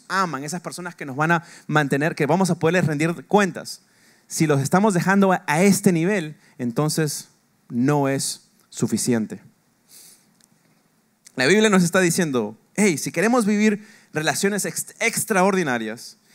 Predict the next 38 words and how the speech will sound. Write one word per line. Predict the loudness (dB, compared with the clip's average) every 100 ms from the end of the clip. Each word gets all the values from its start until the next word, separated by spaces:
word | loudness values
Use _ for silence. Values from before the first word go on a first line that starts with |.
| _ -12
si | -4
queremos | 0 2 2 2
ser | 0
como | 2 0
aquellos | 0 2 2 2
que | 0
viven | 2 0 -2
de | -4 0
la | 2
manera | 2 2 2
de | 2
Dios, | 0 -2 -6 -12 _ _ _ _ _ _ _ -6
cuando | -4 -2
se | -2
trata | 2 2 2
de | -2
nuestras | -2 -4
relaciones, | -4 -2 0 0 -4 -6
entonces | -8 -4 -2 -2 -4 -8 -10 -16 _ _ _ _
no | -6 0 2
debemos | 2 2 0 -4
de |
ser | -6 -8
casuales | -8 -4 -2 -2 -2 -8 -10
al | -8
escogerlas. | -8 -8 -8 -8 -10 -16 -20 -20 _ _ _ _ _
Seamos | -6 -4 -4 -4
cautelosos, | -4 -4 -4 -4 -6 -8 -10 -16 _ _ _ _
pero | -6 -4
elijamos. | -4 -4 -6 -6
Entonces, | -4 -2 0 -2 -4
déjame | -6 -2 0
hablar | 0 -2
también | -4 -6
sobre | -6 -4
el | -4
otro | -4
extremo, | -6 0 2 2 -2